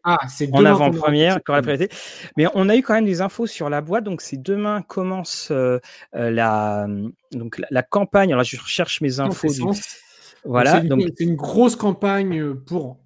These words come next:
Speaker 1: euh, le Chronique oubliée Cthulhu, donc c'est l'extension numéro un, ce qui présage
Speaker 2: Voilà.
Speaker 1: d'ailleurs une extension numéro deux. <laughs>
Speaker 2: Voilà. Et donc, alors, j'ai posé la question pour savoir s'il allait avoir une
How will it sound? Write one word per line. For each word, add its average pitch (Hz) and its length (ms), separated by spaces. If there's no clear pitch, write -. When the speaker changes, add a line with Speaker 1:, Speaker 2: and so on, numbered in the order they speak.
Speaker 1:
euh, 131 360
le 127 140
Chronique 180 360
oubliée 156 400
Cthulhu, 156 280
donc 143 180
c'est 123 240
l'extension 170 680
numéro 143 500
un, - 120
ce - 80
qui 151 140
présage 135 200
Speaker 2:
Voilà. 143 240
Speaker 1:
d'ailleurs 131 380
une 135 140
extension 143 460
numéro 120 420
deux. 180 400
<laughs> 143 280
Speaker 2:
Voilà. 117 240
Et 160 180
donc, 190 260
alors, 156 140
j'ai 151 140
posé 262 200
la 233 60
question 208 260
pour 202 120
savoir 190 180
s'il - 140
allait 147 80
avoir 156 240
une 131 140